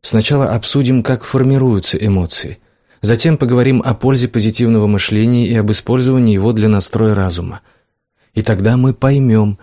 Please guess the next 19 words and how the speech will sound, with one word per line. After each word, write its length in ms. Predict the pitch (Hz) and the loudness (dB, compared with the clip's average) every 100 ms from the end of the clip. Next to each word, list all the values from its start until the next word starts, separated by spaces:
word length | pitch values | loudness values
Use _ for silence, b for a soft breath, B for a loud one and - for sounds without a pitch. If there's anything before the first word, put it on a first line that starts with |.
| b | b
почему 520 | 120 - 131 135 127 - | -4 -2 0 0 0 -2
одного 440 | 107 98 104 123 | -2 -2 0 0
лишь 180 | 113 - | -2 -2
позитивного 600 | 104 104 107 113 110 98 | -4 -4 -2 -2 0 0
мышления 500 | 98 - 104 110 120 | -2 0 0 0 0
недостаточно, 1000 | 113 107 110 120 - 110 - - - - b b b b b | 0 0 0 -2 -2 -4 -4 -8 -10 -12 b b b b b
и 80 | 104 | -2
что 180 | - | 2
еще 340 | 131 120 - 135 | 2 2 2 2
нужно 280 | 110 95 95 | 2 2 -2
сделать, 440 | 87 110 127 - B B | 0 -2 -2 -4 B B
чтобы 280 | - 107 101 | -6 -2 -2
справиться 540 | - - 113 117 - | -2 0 2 0 -2
с 100 | 107 | -2
неприятными 640 | 107 101 101 101 - 101 98 | -2 -2 0 -2 -2 -4 -2
эмоциями. 720 | 113 98 92 - 87 87 - _ _ _ _ _ _ _ - | -2 -2 -2 -6 -8 -10 -16 _ _ _ _ _ _ _ -2
Вы 260 | 107 139 | 0 0
узнаете, 680 | - 127 110 120 131 123 - | 0 0 2 2 2 -2 -4
как 460 | 113 - 85 - | -6 -4 -4 -6